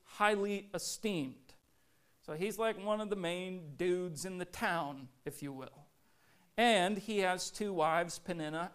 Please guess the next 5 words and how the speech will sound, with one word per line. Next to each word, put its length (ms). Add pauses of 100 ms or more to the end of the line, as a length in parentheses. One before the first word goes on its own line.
(120)
and 360 (340)
Hannah. 440 (160)
Again, 460 (1500)
God's 320
not 280